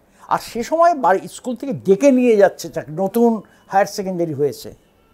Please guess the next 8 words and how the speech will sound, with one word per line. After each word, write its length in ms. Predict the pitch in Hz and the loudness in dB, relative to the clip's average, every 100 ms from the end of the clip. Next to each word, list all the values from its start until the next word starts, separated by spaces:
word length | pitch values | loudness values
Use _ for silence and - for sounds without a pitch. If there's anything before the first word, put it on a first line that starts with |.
| _ _ _ - | _ _ _ 2
যে 180 | 220 | 4
স্কুলে 280 | 226 - 247 | 4 0 0
পড়তাম 420 | 220 208 202 220 | 2 0 2 0
সেই 260 | 190 170 160 | 0 -6 -6
স্কুলেই, 360 | 160 - 226 233 | -8 -8 -6 -6
উম, 360 | 196 196 208 175 | -8 -12 -12 -2
চাকরি 260 | 208 - 202 | -2 -2 -4
করলাম। 360 | 202 190 202 | -2 -2 -4